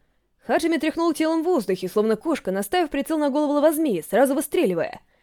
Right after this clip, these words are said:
Вспышка убийственного разрушения не пустила шанс, попадая в голову монстра и разрывая её на части. «Что?»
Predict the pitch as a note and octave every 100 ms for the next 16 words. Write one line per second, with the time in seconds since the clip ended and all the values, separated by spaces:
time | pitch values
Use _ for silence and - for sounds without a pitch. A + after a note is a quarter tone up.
0 | _ _ - - G#4+ - C#4+ E4 - C4+
1 | B3 A#3+ A3+ A3 D#4 C#4 C4 C4+ C#4+ D4+
2 | - A3 F3 F3 G3 G3+ G3 G3+ F#3+ F#3
3 | B3 - - F3+ - _ _ - F#3+ G3+
4 | G#3 A3 B3 B3+ C#4 E4 G3+ - E3 -
5 | _ _ _ _ _ _ _ _ - -
6 | A3 C4+ G4+